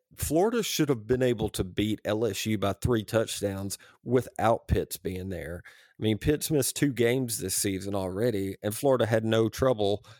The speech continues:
finishing the game out. Um, but, uh, but yeah, it, it all started with that, and then, you know, the pick six,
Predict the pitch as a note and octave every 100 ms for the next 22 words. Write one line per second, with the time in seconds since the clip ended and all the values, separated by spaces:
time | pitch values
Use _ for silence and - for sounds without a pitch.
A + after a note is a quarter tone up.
0 | _ - C3+ A#2 - G2+ F#2+ F2+ A#2+ A2
1 | D#2+ B1+ B1 _ _ - - _ - G2+
2 | G2 F#2+ G2 - _ - - _ _ _
3 | - G#2+ G#2 G#2 G#2 F#2+ F#2 G#2 _ _
4 | _ _ _ B2 A2+ E3 A#2 - A#2+ -
5 | - _ - - _ - - - A#2+ C3
6 | E3+ F3 D3+ C3+ B2 - G#2 G2 F#2+ F#2
7 | - - - - G#2 G#2 G#2 G#2+ G#2 G#2+
8 | A2 G2+ G#2 G2+ G2+ - D3+ - - A2+
9 | G#2+ G2+ - -